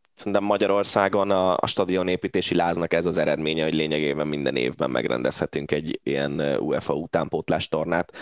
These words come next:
viszonylag nagy, ö, költségek nélkül és, ö, és magas szinten. És szerintem ez nem baj egyébként, hogyha, hogyha már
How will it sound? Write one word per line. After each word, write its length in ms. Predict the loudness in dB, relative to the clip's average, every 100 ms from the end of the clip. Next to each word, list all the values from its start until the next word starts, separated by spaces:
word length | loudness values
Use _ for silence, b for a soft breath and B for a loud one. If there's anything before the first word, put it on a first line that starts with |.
| B B B B
viszonylag 540 | -4 0 2 2 0 -2 -4
nagy, 340 | 0 2 2
ö, 220 | 2 2 0 -4 _ _
költségek 560 | -2 -2 0 0 0 0
nélkül 480 | 0 0 0 0 0
és, 300 | 0 -2 -2
ö, 160 | 0
és 200 | 0 -2
magas 280 | -2 -2 -2
szinten. 520 | -4 -4 0 -2 -2 -10
És 120 | -8 -4
szerintem 300 | -2 0 0
ez 60 |
nem 200 | 0 0
baj 160 | 2 2
egyébként, 520 | 2 0 -2 -4 -2
hogyha, 400 | -4 0 0 -2 _ b b b b
hogyha 300 | -10 -2 0
már 300 | 2 2 2